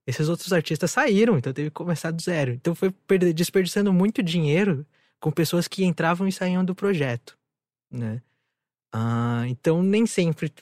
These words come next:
por exemplo, aprendi que nem sempre ter dinheiro significa que, tipo, o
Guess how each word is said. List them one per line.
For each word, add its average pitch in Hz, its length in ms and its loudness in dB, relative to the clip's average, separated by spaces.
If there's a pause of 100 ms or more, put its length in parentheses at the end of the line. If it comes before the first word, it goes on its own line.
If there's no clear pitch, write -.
por 156 140 -12
exemplo, 151 200 0
aprendi 160 380 -4
que - 140 -10
nem 208 160 -2
sempre 160 340 -4
ter 165 200 0
dinheiro 185 420 0
significa 202 640 0
que, 202 180 -4
tipo, 196 320 -8
o 156 480 -8